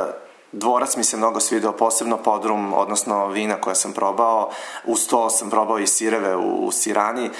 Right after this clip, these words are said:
i nekako mi je, e, kompletan doživljaj vino, sir i, i jedan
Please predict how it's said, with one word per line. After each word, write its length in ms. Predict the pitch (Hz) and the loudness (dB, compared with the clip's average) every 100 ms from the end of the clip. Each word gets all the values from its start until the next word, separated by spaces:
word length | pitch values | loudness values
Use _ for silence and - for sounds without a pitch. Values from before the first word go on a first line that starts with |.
| - - - 104 101 | -12 -8 -2 0 0
i 60 | 110 | 0
nekako 400 | 110 120 117 127 | 0 0 0 -2
mi 160 | 117 113 | 0 0
je, 360 | 110 110 107 | 2 2 2
e, 80 | 101 107 107 104 101 - - - - - | 0 0 0 0 -2 -4 -12 -20 -10 -2
kompletan 520 | 120 117 127 - 107 | 0 2 0 0 0
doživljaj 760 | 113 117 117 110 107 104 95 - - - _ _ _ _ _ _ _ _ _ - - _ | 2 2 0 2 2 2 -2 -4 -10 -20 _ _ _ _ _ _ _ _ _ -20 -20 _
vino, 560 | - 101 131 143 127 110 | -8 -2 0 2 2 2
sir 460 | - - - 135 131 - - | 0 0 2 2 2 -2 -4
i, 260 | 113 104 101 | -2 0 0
i 160 | 107 | 0
jedan 340 | 107 110 110 | 2 2 0